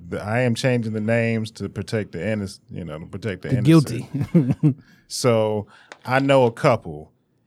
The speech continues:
Speaker 1: Let's say their names are
Speaker 2: Fred, Wilma, and Barney.
Speaker 1: <laughs> Fred and Wilma I know f-, I know both of 'em. Me and Wilma go way back.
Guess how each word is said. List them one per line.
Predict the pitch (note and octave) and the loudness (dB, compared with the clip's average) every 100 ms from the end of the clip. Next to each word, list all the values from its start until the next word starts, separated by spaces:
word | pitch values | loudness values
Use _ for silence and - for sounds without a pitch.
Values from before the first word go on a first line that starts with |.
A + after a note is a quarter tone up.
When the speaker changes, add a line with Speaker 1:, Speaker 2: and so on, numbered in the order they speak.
| _ _ - | _ _ -10
Speaker 1:
Let's | G2+ G2+ | -6 -2
say | C3 A#2 | 0 2
their | A2+ A#2 | 2 2
names | A#2 A2+ A2+ A2 G#2+ | 2 2 0 -2 -4
are | A2+ A2 G#2+ A2 | -4 -2 0 2
Speaker 2:
Fred, | F#3 F#3+ G3 D#3+ | 4 6 6 6
Wilma, | D3+ F#3 F3+ | 6 8 6
and | D3+ C#3+ C3 | 6 6 6
Barney. | C#3+ B2 F#2 - - - _ | 6 4 0 -6 -12 -16 _
Speaker 1:
<laughs> | _ _ | _ _
Fred | _ - D3+ D3 | _ -4 2 4
and | C3+ B2+ | 4 2
Wilma | C3 B2+ A2 F#2+ G2 - - - - _ - G2+ | 2 2 0 -4 -8 -12 -20 -20 -20 _ -14 -4
I | A2+ | 0
know | A2+ A2+ | 0 0
f-, | - - - _ _ | -4 -16 -20 _ _
I | - | -6
know | B2+ C3+ | 0 2
both | B2+ C#3 C3+ | 4 2 2
of | A2+ G2 E2 | -2 -4 -6
'em. | D#2+ | -8
Me | A2+ C3+ | -2 0
and | B2 | 0
Wilma | C3+ C3+ B2 | 2 2 0
go | G#2+ A2 | -2 -2
way | A2 A2 | 0 -2
back. | G2+ F2+ C#2+ A#1+ _ | -2 -6 -8 -12 _